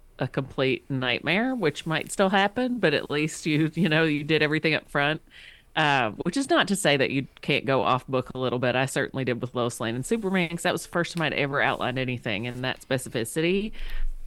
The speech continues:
But for me, it really started with, um, it's always character focused to begin with,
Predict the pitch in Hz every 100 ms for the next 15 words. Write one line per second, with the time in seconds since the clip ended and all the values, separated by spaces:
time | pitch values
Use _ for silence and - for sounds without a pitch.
0 | - 180 196 - 208 202 208 220 226 220
1 | 202 - 160 165 170 175 170 - 147 143
2 | 143 135 131 123 120 - - 123 113 87
3 | 117 127 - _ _ _ - 151 139 175
4 | 202 185 - 143 117 135 190 - 180 190
5 | 247 226 - - - 156 147 139 147 190
6 | 262 262